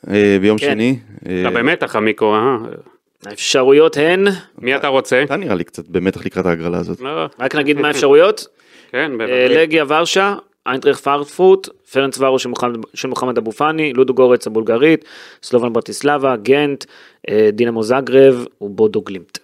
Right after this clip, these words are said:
Speaker 1: אז בוא נדבר על סלובן ברטיסלבה, מכירים אותם.
Speaker 2: כן.
Speaker 1: שיחקנו נגדם. אה, לא הרשימו במיוחד ב-,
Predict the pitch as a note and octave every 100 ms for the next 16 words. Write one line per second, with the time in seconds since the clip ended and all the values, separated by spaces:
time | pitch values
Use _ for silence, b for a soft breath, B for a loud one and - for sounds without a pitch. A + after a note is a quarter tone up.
0 | _ F#2 F#2+ C#3 B2+ A#2+ F#2+ - _ -
1 | F3+ F#3+ E3+ D#3 C#3 E3 D#3+ E3+ E3 -
2 | _ - A#2 - E3+ F3+ - F2+ - A3
3 | C4 - A#2+ C#3+ D3+ A#2+ G#2 F2+ B B
4 | B B G#2 G#2 G#2+ G#2 G#2 G#2 G#2 G#2
5 | G#2 G#2 G#2 G2+ _ A2+ E3 F3 F#3 B2
6 | A2+ G#2+ G2 G#2 E2+ F#2 F2+